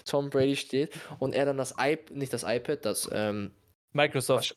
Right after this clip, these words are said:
Speaker 1: was-,
Speaker 2: Surface
Speaker 1: Microsoft
Speaker 2: Tablet oder was weiß ich.
Speaker 1: Surface,
Speaker 2: <laughs>
Speaker 1: ähm, komplett zerschmettert, also der Bildschirm war ja komplett <laughs> kaputt.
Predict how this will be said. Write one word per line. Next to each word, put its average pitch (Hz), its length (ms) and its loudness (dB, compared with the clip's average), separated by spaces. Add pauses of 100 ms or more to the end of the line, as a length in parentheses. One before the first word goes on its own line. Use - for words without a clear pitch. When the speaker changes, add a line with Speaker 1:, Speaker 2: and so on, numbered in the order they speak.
(100)
Speaker 1:
was-, - 80 -20
Speaker 2:
Surface 131 240 6
Speaker 1:
Microsoft 135 240 0
Speaker 2:
Tablet 127 280 4
oder 120 200 6
was 135 160 4
weiß 139 100 4
ich. 135 180 4
Speaker 1:
Surface, - 420 4 (300)
Speaker 2:
<laughs> - 60 -20
Speaker 1:
ähm, 120 520 2 (360)
komplett 175 460 0
zerschmettert, 147 440 2
also 117 140 0
der 123 80 -4
Bildschirm 143 320 2
war 226 80 6
ja 214 80 4
komplett 131 420 -4
<laughs> - 0 -
kaputt. - 600 -2